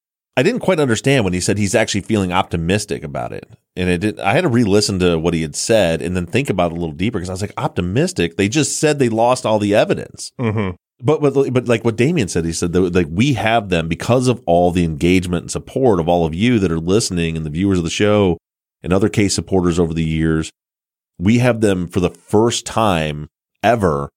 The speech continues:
Speaker 1: The state of Arkansas is, is quite literally backed into a corner right now. Like, they're gonna be forced to take action, and they have,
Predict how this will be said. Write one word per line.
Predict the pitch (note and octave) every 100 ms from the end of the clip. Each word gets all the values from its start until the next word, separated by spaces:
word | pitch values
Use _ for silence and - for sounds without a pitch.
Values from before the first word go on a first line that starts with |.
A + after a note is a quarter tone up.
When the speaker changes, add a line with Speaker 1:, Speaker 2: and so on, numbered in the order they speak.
| _ _ _ _ _ -
Speaker 1:
The | F#2
state | - G2+
of | A2
Arkansas | F2 F#2+ G#2 F2+ F2 E2
is, | D#2+ D2 D#2
is | F#2 D2+ D#2+ - E2+
quite | - B2+ C#3
literally | A2 A2+ A#2 F2 D#2+
backed | C#2 F2+ F2+ F#2 -
into | G#2+ F2 E2 E2
a |
corner | D#2+ - F#2 E2+ D2
right | C#2 C#2
now. | - G1+ G1+ - _ _ _
Like, | F3+
they're | C3+ A2
gonna | A#2+
be | G#2 - _
forced | B2 B2 B2+ -
to | G#2
take | G#2 F#2
action, | E2+ E2 - E2+
and | C#3 D#3 A#2+ F#2+ - _ _ _ _
they | - F#2 G#2
have, | G2 F#2 E2+ E2 D#2+